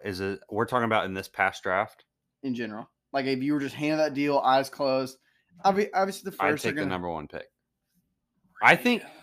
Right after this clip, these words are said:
Speaker 1: I think I would rather have my choice in the draft, in any draft,
Speaker 2: Mm.
Speaker 1: than, obviously, than Donovan Mitchell. Like, I think that's easy. And then, like, the five first, yeah,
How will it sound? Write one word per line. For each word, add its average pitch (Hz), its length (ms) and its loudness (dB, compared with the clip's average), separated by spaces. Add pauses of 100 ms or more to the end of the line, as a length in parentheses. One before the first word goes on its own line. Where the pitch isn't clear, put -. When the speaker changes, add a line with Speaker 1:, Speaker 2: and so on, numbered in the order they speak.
(160)
Speaker 1:
I 147 100 8
think - 340 2
I 117 160 8
would 156 240 2
rather 113 420 2
have 110 280 -2
my 95 220 -2
choice 113 400 -6
in 131 60 -4
the 117 100 -4
draft, 90 540 -4 (240)
in 107 200 -2 (100)
any 113 280 -2
draft, 98 520 -2 (180)
Speaker 2:
Mm. 107 300 -16
Speaker 1:
than, 98 560 -2 (500)
obviously, 104 380 -6
than 98 180 -8
Donovan 90 380 -4
Mitchell. 78 360 -14 (220)
Like, 80 300 -16
I 92 80 -8
think 90 180 -8
that's 82 220 -4
easy. 76 340 -12 (380)
And 110 120 4
then, 117 100 2
like, 110 180 0
the - 80 -4
five 110 340 2
first, 107 480 -4 (760)
yeah, 117 200 -4